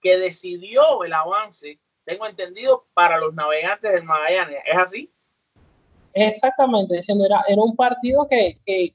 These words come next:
Speaker 2: para los dos equipos, tanto para Tigres como Magallanes, era necesario.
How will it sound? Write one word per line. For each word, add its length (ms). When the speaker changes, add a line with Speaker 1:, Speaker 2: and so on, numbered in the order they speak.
Speaker 2:
para 220
los 140
dos 180
equipos, 480
tanto 320
para 240
Tigres 360
como 180
Magallanes, 500
era 140
necesario. 560